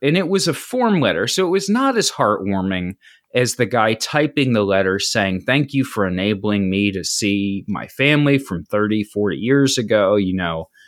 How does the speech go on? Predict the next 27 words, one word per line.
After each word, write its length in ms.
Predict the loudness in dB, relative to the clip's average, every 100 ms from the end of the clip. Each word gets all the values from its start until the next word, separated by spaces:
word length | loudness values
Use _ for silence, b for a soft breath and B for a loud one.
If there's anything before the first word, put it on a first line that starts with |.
| b b
uh, 60 | 0
it 220 | 2 2
really 240 | 2 0
helped 220 | 0 -2 -2
me 100 | -4
reconnect 680 | -6 -6 -6 -2 -2 -4
with 160 | -6 -2
everything 400 | 0 0 0 0
I've 140 | 0
done 200 | 0 0
before 260 | -2 -2 -2
I 80 | 0
die." 260 | 0 0 -2 B B _
This 160 | -2 0
guy 180 | -2 -2
said, 260 | 0 -2
"Hey, 300 | 0 0 0 B B -12 -2
I'm, 280 | 0 2
like, 180 | 2 0 0
eighty-two 580 | 0 2 0 0 0 0
years 340 | 2 0 2
old, 340 | 2 2 0 -2 B B
so 260 | -2 0
if 160 | 0 -2 -2
I 240 | 0 0
fucked 420 | -2 -4 -4 -2
up 300 | -2 -2 -4